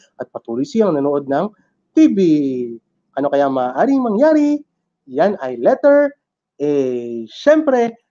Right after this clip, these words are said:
number five, buong hapong naligo ng, ng ulan o sa ulan itong si Jose. Ha, sa ilalim ng ulan, naglaro siya ng bangkang papel kasama ang kanyang mga kalaro.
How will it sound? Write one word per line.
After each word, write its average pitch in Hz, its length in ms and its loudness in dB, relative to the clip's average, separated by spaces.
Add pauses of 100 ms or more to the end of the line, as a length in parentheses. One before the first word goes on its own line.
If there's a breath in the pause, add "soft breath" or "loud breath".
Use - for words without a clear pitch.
(120)
number 131 400 -4 (160)
five, 262 480 0 (600)
buong 240 260 4
hapong 190 400 0
naligo 185 380 2
ng, 180 100 -2 (640)
ng 214 80 -2
ulan 208 240 2
o 185 140 -4
sa 208 180 -2
ulan 196 320 0
itong 196 220 -8
si 196 160 -6
Jose. 196 420 -4 (320)
Ha, 262 60 0 (580)
sa - 300 -6
ilalim 156 340 2
ng 160 160 -2
ulan, 147 540 0 (320)
naglaro 175 480 2
siya 175 320 0
ng 170 120 -2
bangkang 175 360 -2
papel 196 600 0 (280 soft breath)
kasama 233 600 -2
ang 202 200 -10
kanyang 170 320 -8
mga 147 240 -10
kalaro. 143 480 -4